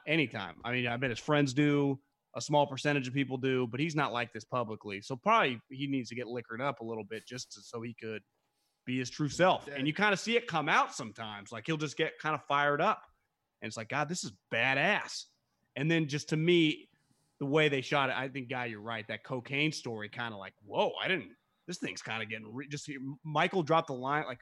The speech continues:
there are lines, like, and you realize, yeah, there's probably cocaine everywhere in America at the time. So why wouldn't the rich guys have it? You know, it's the N B A players. Of course they're doing it. And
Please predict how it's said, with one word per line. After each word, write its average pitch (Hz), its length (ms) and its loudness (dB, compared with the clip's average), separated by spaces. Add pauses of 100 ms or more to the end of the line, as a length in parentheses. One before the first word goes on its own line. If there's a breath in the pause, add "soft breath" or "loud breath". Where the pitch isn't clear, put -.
(100)
there 147 220 4
are 135 100 4
lines, 147 800 6
like, 123 140 -4
and 139 180 -4
you 143 100 0
realize, 143 360 2
yeah, 156 140 4
there's 113 140 -6
probably 131 260 0
cocaine 135 340 -2
everywhere 123 440 0
in 123 120 -10
America 110 560 -2
at 95 80 -10
the - 200 -18
time. 107 200 -10 (260)
So 135 100 -10
why 147 100 2
wouldn't 156 220 2
the 117 40 -6
rich 147 300 -2
guys 101 240 -4
have 101 200 -6
it? 135 100 -10 (320)
You 127 80 -6
know, 135 60 -4
it's 120 140 -10
the 123 80 -6
N 156 140 0
B 131 100 -2
A 165 80 4
players. 113 360 -8
Of 120 60 -16
course 156 240 -2
they're 147 120 -2
doing 107 300 -10
it. 123 80 -12 (760)
And 123 480 -4